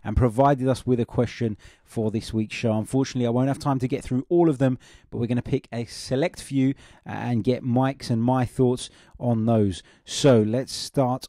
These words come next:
off, uh, with this question that comes from Mister D J at Expat Gooner on Twitter. He's a, uh, a massive follower of the show. Uh, always gives us a match day shout out and a Friday podcast follow. So massive thanks to, to Mister D J.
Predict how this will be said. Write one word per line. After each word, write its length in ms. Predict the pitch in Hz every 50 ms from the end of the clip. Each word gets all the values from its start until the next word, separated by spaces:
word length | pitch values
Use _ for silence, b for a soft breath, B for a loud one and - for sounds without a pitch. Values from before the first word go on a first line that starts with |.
| _ -
off, 360 | 135 123 117 - - - - -
uh, 240 | 113 113 113 104 113
with 120 | 120 127 120
this 140 | 147 143
question 320 | - - 160 139 - 147 135
that 80 | 131
comes 240 | - - 147 139 131
from 220 | - 139 127 127 135
Mister 340 | 147 147 - - - 139
D 320 | 127 110 - 135 139 143 143
J 300 | 120 117 131 117 110 b b b b b b b -
at 160 | 127 123 - _ _
Expat 560 | - 131 - - - - - 139 131 - 123
Gooner 420 | 101 123 123 123 120 117 113 107 b b b b b b b
on 200 | 113 110 107 101
Twitter. 340 | - - 117 104 - 117 110
He's 160 | 107 101 107
a, 60 | 101 87 _ _ - -
uh, 200 | 113 113 107 101 - -
a 80 | 107
massive 360 | 104 110 120 113 - - 117 -
follower 400 | - 120 117 107 104 113 117 107
of 80 | 104
the 60 | 107
show. 260 | - - 120 110 107 101 b b b b b b b b
Uh, 200 | 101 101 98 95
always 240 | - 113 110 110 101
gives 180 | - 120 110 113
us 120 | 107 -
a 60 | 117
match 280 | 110 117 113 - - -
day 160 | - 113 110
shout 320 | 110 - - 120 110 - -
out 180 | 110 107 -
and 100 | 107 107
a 40 | 107
Friday 420 | - - - 139 131 127 123 120
podcast 640 | 123 - - 131 131 123 - - 120 113 104 - -
follow. 260 | - 110 104 104 98
So 220 | 92 - 104 95 - b b b b b b b
massive 380 | 107 107 107 - - 107 -
thanks 260 | - 113 107 104 - -
to, 240 | - 107 104 104 -
to 180 | - - 110 107
Mister 300 | 110 107 - - 110 95
D 220 | 90 117 110 104
J. 220 | 95 107 101 98